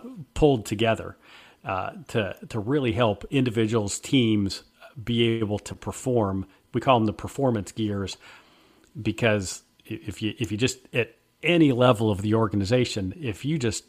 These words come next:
or even individually, personally, if you just apply those gears, you're gonna be better off in generating the kind of results that you want than if you don't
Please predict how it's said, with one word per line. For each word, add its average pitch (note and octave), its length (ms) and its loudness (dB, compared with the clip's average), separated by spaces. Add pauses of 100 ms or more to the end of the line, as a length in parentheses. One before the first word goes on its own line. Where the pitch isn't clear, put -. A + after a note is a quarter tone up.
or A2 240 2
even A#2+ 320 4
individually, A#2+ 680 2
personally, G2+ 560 -6 (520)
if - 140 -4
you G3+ 60 6
just F#3+ 160 2
apply B2 320 6
those A2 280 2
gears, G#2+ 520 0 (420)
you're F#3+ 280 -2
gonna E3 200 0
be B2 160 0
better A#2 380 2
off G#2 420 2
in G#2 360 -2
generating A2+ 640 2
the F#2+ 100 -4
kind A#2 240 -2
of G2 80 -2
results G#2+ 400 0
that A2+ 100 -10
you A2+ 140 -2
want G2+ 400 -4
than G#2 240 -2
if A2+ 260 -6
you A2 140 2
don't A#2+ 420 -2